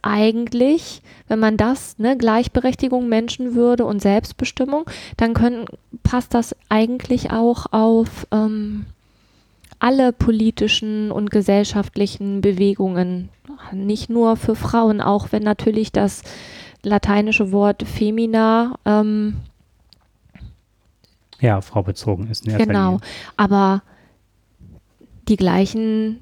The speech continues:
Speaker 1: Dinge gelten für alle Menschen, die in Verhältnissen leben, die, ähm,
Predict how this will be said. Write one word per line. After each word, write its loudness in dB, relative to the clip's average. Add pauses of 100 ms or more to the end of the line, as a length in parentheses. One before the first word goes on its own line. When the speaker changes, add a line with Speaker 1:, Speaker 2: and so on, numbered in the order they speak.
Speaker 1:
Dinge 0
gelten 0 (120)
für -2
alle 2
Menschen, 0
die 2
in 0
Verhältnissen -2
leben, 0
die, 0 (720)
ähm, -6